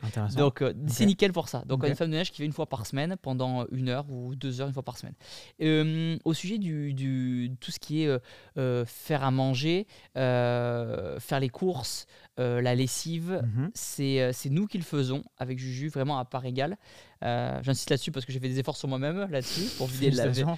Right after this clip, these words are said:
Speaker 2: sur les tâches quotidiennes, j'ai vraiment, j'ai grandi là-dessus. J'en suis fier, donc je, je, je me la pète un petit peu.
Speaker 1: C'est bien.
Speaker 2: Et, euh, et en fait, déjà, c'est là aussi que tu as, c'est tout con, mais c'est, tu vas avoir des idées, en fait, pour tes sujets pendant, des fois,
Speaker 1: Ouais.
Speaker 2: des trucs quotidiens, des trucs qui ont rien à voir avec chercher une idée. Par exemple, des fois,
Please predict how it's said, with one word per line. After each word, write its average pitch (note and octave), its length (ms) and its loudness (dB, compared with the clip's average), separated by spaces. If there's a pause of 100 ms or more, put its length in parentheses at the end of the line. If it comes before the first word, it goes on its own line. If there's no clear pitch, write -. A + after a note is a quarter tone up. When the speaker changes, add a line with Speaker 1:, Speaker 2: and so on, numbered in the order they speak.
Speaker 2:
sur D#3+ 120 2
les D#3 100 8
tâches - 180 2
quotidiennes, D#3+ 440 4
j'ai C#3 120 4
vraiment, D3+ 260 4 (180)
j'ai C3 120 2
grandi C#3 280 6
là-dessus. D3 440 0
J'en D3 140 -2
suis C#3+ 140 -2
fier, D#3 200 2
donc D3+ 140 0
je, B2 100 -8
je, B2+ 220 -8
je A#2+ 140 -4
me B2 60 2
la A2 80 4
pète B2+ 180 -4
un B2 40 -2
petit - 220 -8
peu. E3+ 120 2 (120)
Speaker 1:
C'est C#3 180 -8
bien. A#2 120 -4 (180)
Speaker 2:
Et, E3+ 200 12
euh, E3 60 8 (220)
et D#3 80 8
en D#3 40 6
fait, A#3 120 2
déjà, G3 200 4
c'est F3 200 2
là G3+ 320 4
aussi A3 220 -4
que - 80 -10
tu - 160 -2
as, D#3+ 140 2 (100)
c'est - 160 -10
tout F3+ 120 -8
con, A#3+ 140 0
mais G#3 100 2
c'est, - 180 -6
tu - 120 -6
vas D#3 80 8
avoir D#3+ 140 6
des E3 220 4
idées, F#3 260 2
en F3+ 60 0
fait, G3+ 240 -4
pour - 200 -10
tes F#3 100 -2
sujets F3 460 -2 (360)
pendant, F#3+ 460 2
des E3 120 0
fois, G3+ 140 0
Speaker 1:
Ouais. F#3 40 6
Speaker 2:
des F3+ 60 0
trucs - 180 -6
quotidiens, F3+ 560 -4
des D#3 80 -4
trucs - 180 -8
qui - 140 -6
ont C3 400 -2
rien F#3+ 240 -2
à F#3 80 2
voir F#3+ 160 2
avec C#3+ 160 0
chercher D#3+ 220 -4
une E3 60 4
idée. D#3 140 4
Par B2 140 -2
exemple, D3+ 160 0
des C#3 80 0
fois, G#3 180 0